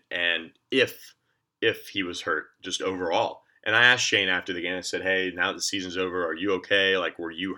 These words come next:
hurt down the stretch?" And he said, "No, I mean, I feel fine." And I, I, I believe him. I do. I mean, I, I,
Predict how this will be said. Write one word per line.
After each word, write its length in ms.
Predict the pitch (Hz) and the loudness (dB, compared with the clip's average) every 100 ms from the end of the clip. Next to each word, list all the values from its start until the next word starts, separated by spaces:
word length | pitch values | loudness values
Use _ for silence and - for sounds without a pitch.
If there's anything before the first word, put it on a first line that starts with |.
| - | -2
hurt 240 | 113 110 | 0 0
down 160 | 90 87 | -2 -2
the 80 | 82 | -4
stretch?" 300 | - 104 - | 0 0 0
And 100 | 85 | -8
he 60 | |
said, 260 | 101 135 98 | -6 -6 -4
"No, 280 | 80 98 76 | -4 -4 -6
I 80 | 78 | -10
mean, 220 | 80 76 | -12 -12
I 100 | 76 - | -14 -10
feel 140 | 87 80 - | -12 -10 -6
fine." 360 | 78 87 87 - - - _ 92 | -2 -2 -2 -10 -20 -20 _ 2
And 220 | 95 92 101 | 2 2 4
I, 160 | 110 | 4
I, 320 | - 101 98 - _ _ _ - | 4 2 2 -8 _ _ _ 2
I 280 | 95 104 95 _ _ _ _ _ 85 | 4 4 -2 _ _ _ _ _ -8
believe 320 | 90 196 85 | -2 -2 -2
him. 180 | 71 _ - | -8 _ 2
I 140 | 95 | 4
do. 240 | 104 85 - | 4 0 -4
I 60 | 95 | 0
mean, 180 | 107 92 | 4 6
I, 380 | 92 90 85 | 6 6 4
I, 120 | 92 | 2